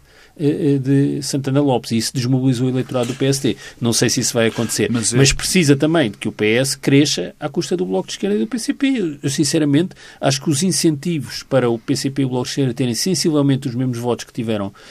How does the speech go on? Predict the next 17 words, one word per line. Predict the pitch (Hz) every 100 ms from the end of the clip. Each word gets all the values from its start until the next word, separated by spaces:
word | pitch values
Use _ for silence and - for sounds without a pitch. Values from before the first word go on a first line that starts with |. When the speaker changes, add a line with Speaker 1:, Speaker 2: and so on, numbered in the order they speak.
| - -
Speaker 1:
eh, | 220
há | - 120
quatro | 131 123 143 131
anos | 143 180 - -
estão | - 180
todos | 170 175 -
presentes. | - 190 180 147 135 - - - -
Mas | 98 101 - -
deixa-me | 107 113 107
só | 107
terminar | 123 123 123 131
com | 151
uma | 175
coisa. | 175 147 139 - -
Eu | 110 104
registrei, | 110 98 113 - - 90 92 - _ _ _ _ _ _ _ _ _ _ _
eh, | 107 92 104